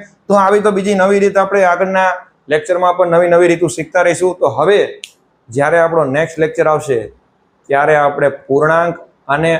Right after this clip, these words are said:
અપૂર્ણાંક સંખ્યાનો પરિચય મેળવશું, અને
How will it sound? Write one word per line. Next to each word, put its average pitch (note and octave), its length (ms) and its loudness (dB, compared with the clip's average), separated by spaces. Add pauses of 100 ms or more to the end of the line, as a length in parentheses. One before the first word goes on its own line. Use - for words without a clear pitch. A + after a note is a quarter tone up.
(120)
અપૂર્ણાંક D3 600 0 (960)
સંખ્યાનો D3 600 0
પરિચય D3+ 400 2
મેળવશું, D#3 460 2 (540)
અને C#3 140 -2